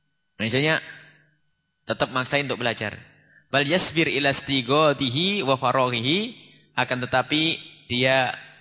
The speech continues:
harus sabar ila istighadi sampai. Jadi kalau kita lagi belajar kepada seorang syekh, kok misalnya syekhnya tuh ketidur, jangan ditinggal, kurang ajar, mana muridku kan gitu ya. <laughs> Bayangin.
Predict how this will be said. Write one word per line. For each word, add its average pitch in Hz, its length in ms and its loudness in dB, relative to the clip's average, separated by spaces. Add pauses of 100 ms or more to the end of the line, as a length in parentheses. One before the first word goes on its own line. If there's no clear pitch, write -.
(220)
harus 127 260 2
sabar 127 460 2
ila 123 160 2
istighadi 123 500 0
sampai. 120 540 0 (2250)
Jadi 135 240 0
kalau 165 160 4
kita 165 160 2
lagi 143 240 2
belajar 110 680 -2 (1000)
kepada 131 320 2
seorang 117 320 0
syekh, 104 320 -6 (640)
kok 139 160 -2
misalnya 147 400 2
syekhnya 139 240 -4
tuh 143 160 -6
ketidur, 120 480 -4 (320)
jangan 135 160 0
ditinggal, 123 640 -2
kurang 131 160 -4
ajar, 127 240 0
mana 135 240 0
muridku 110 400 -4
kan 123 80 -6
gitu 143 240 -2
ya. 95 80 -2 (800)
<laughs> - 720 -8
Bayangin. 110 320 -2